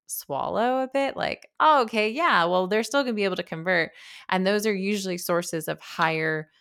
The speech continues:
value leads that then are gonna convert down funnel. Or also be ready with maybe, like, a booking tool or chat tool or something if they're able to see, you know, how much time are they spending on content or on your website, have that pop up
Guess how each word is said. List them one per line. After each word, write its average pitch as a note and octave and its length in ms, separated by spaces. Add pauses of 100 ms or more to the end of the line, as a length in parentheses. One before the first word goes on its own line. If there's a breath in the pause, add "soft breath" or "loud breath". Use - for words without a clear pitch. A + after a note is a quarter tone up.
(400)
value D3+ 580
leads A3+ 380
that E3 200
then E3 180
are E3 220
gonna D#3+ 220
convert D3+ 480
down C#3+ 340
funnel. E3+ 480 (340 loud breath)
Or G3 400
also F3 320
be F3 200
ready D#3+ 320
with D3+ 220
maybe, D#3 320
like, D3 220
a D3 60
booking D#3+ 500
tool D#3 260
or D3 140
chat - 340
tool D3+ 320
or C#3+ 100
something D#3 480
if D3+ 160
they're D3 140
able D3+ 240
to D3+ 100
see, D3+ 400
you D#3 100
know, D3 140
how F#3 200
much F3+ 200
time D#3+ 240
are D#3 60
they D3 140
spending D3+ 420
on D3 240
content C#3+ 540
or C#3 80
on C#3+ 160
your C#3+ 140
website, C#3+ 440
have C#3+ 240
that - 200
pop - 280
up D#3 220